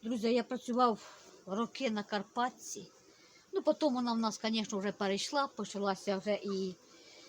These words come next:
і гібрид пішов, бо тому що тут помісів багато. Ну, чого ти мене кусаєш? Я ж тебе не зобіжаю. О, мене навіть кусити не може.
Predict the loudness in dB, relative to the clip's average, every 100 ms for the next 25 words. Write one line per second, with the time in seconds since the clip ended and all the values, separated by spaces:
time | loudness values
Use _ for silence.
0 | -16 -8 -8 -2 0 2 2 0 -4 0
1 | 2 2 -2 -4 -4 -6 -4 2 2 2
2 | -4 -2 0 0 0 -2 -2 -4 -4 -16
3 | -20 -20 -20 -20 -20 -20 -20 -20 -20 -20
4 | -20 -20 -20 -6 -6 0 0 2 0 -2
5 | -4 -4 -6 -12 -8 -8 -8 -4 -6 -4
6 | -4 -4 -4 -4 -4 -4 -6 -10 -16 -20
7 | -20 -20 -20 -20 -20 -20 -20 -14 -10 -8
8 | -10 -18 _ -20 -20 -16 -6 -2 -2 -2
9 | -6 -6 -6 -4 -6 -6 -8 -12